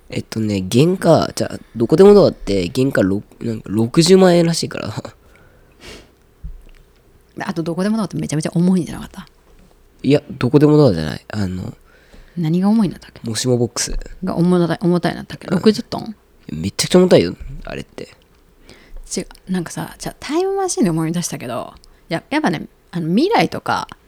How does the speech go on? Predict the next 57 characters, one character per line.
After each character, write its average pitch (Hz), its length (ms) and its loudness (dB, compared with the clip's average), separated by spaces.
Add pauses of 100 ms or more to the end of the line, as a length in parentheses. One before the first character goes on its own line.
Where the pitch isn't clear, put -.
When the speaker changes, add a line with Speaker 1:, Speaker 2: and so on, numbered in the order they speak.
(720)
Speaker 2:
過 339 160 -4
去 339 100 -2
と - 80 -4
か - 140 -10
変 285 100 -2
え 311 60 -2
ち - 80 -8
ゃ - 40 -10
い 147 140 -10
か 262 220 -2
ん 277 100 2
の 156 100 -4
よ。 - 140 -18 (1300)
っ - 20 -20
て - 80 -10
思 175 260 0
わ 185 80 0
な - 140 -12
い？ - 40 -20 (580)
Speaker 1:
ん？ 127 200 0 (120)
Speaker 2:
歴 196 240 0
史 - 140 -2
は 311 140 -2
変 240 120 -2
え - 20 -2
ち 277 80 -6
ゃ 240 40 -2
い - 100 -4
け 196 120 -4
な 202 80 -2
い 170 60 -4
ん - 40 -12
だ - 80 -20
よ。 - 60 -20 (1000)
Speaker 1:
い 90 100 -4
や 87 60 -4
い 85 120 -4
や - 60 -6
い 85 140 -6
や 69 60 -6
い 65 140 -8
や 50 80 -10
い 57 120 -10
や。 - 200 -12 (100)
Speaker 2:
そ - 180 -8
う 285 40 -2
思 294 160 0
う - 20 -2
と、 170 100 -4
お 185 40 -6
母 226 180 -8
さ 202 100 -12
ん - 20 -10
が 165 60 -10
見 170 140 -4
て 165 120 -10
る 156 300 -6